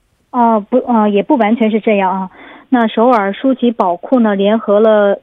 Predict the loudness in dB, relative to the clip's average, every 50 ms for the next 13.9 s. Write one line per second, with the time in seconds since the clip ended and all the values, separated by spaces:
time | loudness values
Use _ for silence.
0 | -4 0 0 0 2 0 -2 0 2 2 2 4 4 2 2 2 2 0 0 0
1 | -2 -2 0 -2 -2 -2 -2 -2 -2 2 2 0 0 0 -6 _ _ _ _ _
2 | -2 0 0 0 0 0 0 0 0 0 0 0 0 2 2 2 2 2 2 2
3 | 0 0 0 -2 -2 0 2 2 0 0 -2 0 0 0 0 0 0 -2 -2 -2
4 | -2 -2 -2 -2 -2 0 0 0 0 0 0 -2 -4 -8 -12 -8 -6 -4 -4 -2
5 | -4 -6 -6 -6 -8 -6 -4 0 0 0 0 -2 -4 -10 _ _ _ _ _ _
6 | _ -6 -2 0 0 2 2 2 2 2 0 0 0 0 -2 -4 -4 -2 0 2
7 | 2 2 2 0 0 -2 0 -2 -2 0 0 0 0 0 -2 -2 0 0 0 0
8 | 0 0 0 0 -2 -2 -2 0 0 0 0 0 0 0 0 0 0 0 0 0
9 | -2 -2 -2 0 0 0 0 0 -2 -6 -8 -10 -6 -2 0 0 0 0 0 0
10 | 2 0 -2 -4 _ _ _ _ _ _ -2 -2 0 2 2 2 2 2 0 0
11 | 0 0 2 2 2 2 2 2 2 2 0 0 -2 -2 0 0 0 0 0 0
12 | 2 2 2 2 2 0 0 0 0 -2 -4 -4 -4 -4 -2 -2 -2 -2 -2 -2
13 | -4 -4 -2 -4 -4 -4 -4 -2 0 0 0 0 0 0 0 0 -2